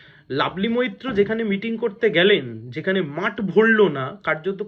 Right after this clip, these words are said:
কয়েকজন মাত্র মানুষ এলেন, আজ থেকে সাত আট মাস আগে যখন পঞ্চায়েতের ভোট হয়, সেই প্রতাপনগর পঞ্চায়েত এলাকাতে সতেরোটা বুথের মধ্যে খাতায় কলমে তৃণমূল কংগ্রেস জিতেছে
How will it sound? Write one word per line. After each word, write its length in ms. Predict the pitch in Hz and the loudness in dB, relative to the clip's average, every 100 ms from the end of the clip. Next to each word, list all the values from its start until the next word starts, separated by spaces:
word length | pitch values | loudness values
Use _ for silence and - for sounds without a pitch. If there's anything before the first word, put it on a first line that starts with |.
| - | -2
কয়েকজন 400 | 208 214 202 226 | -2 -2 -6 -6
মাত্র 300 | 220 214 220 | -8 -6 -6
মানুষ 340 | 170 190 196 | -2 -2 -2
এলেন, 300 | 156 131 175 - - - - - | -4 -6 -10 -16 -20 -20 -12 -4
আজ 240 | 202 - | -4 -4
থেকে 460 | - 247 262 254 - | -10 -6 -2 -2 -2
সাত 420 | - - 180 202 | -8 -6 -4 2
আট 200 | 240 202 | 0 0
মাস 220 | 240 247 226 | -2 -2 0
আগে 180 | 202 | 0
যখন 280 | 214 208 233 | -2 -2 -6
পঞ্চায়েতের 640 | - 185 180 214 214 220 214 | -8 -6 -4 -4 -2 -2 -4
ভোট 360 | - 196 196 | 0 0 0
হয়, 280 | 185 175 117 - - - _ | 0 0 0 -8 -20 -20 _
সেই 500 | - - 226 262 277 | -12 0 0 2 -4
প্রতাপনগর 840 | 254 190 196 220 214 220 202 220 - | -4 -2 0 0 0 -4 0 0 -2
পঞ্চায়েত 600 | 185 180 190 208 208 196 - | -6 -4 -2 2 2 2 -2
এলাকাতে 760 | 175 185 202 202 214 214 131 147 | 0 2 2 2 0 0 -8 -8
সতেরোটা 680 | - - 185 220 226 220 226 | -12 -12 -6 -4 -4 -4 -6
বুথের 380 | 156 170 214 214 | -6 0 2 2
মধ্যে 380 | 214 180 226 233 | -2 -4 -6 -8
খাতায় 460 | - - 233 285 302 | -4 -2 4 6 6
কলমে 380 | 311 311 311 311 | 4 2 2 -2
তৃণমূল 480 | - 247 247 254 214 | -4 -4 -2 -2 -2
কংগ্রেস 360 | 240 240 240 | -2 0 -2
জিতেছে 640 | 208 139 175 208 202 233 | -2 -6 2 2 4 2